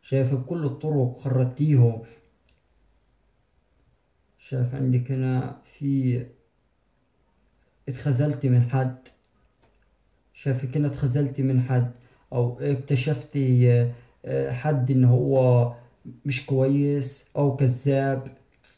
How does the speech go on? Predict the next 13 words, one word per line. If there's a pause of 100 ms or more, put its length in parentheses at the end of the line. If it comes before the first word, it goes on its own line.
(520)
اكتشفتيه. (520)
شايف
هنا
في
أمور
عندك
ملخبطة، (360)
ما
بقيتيش
عارفة
راسك
من
رجليكي،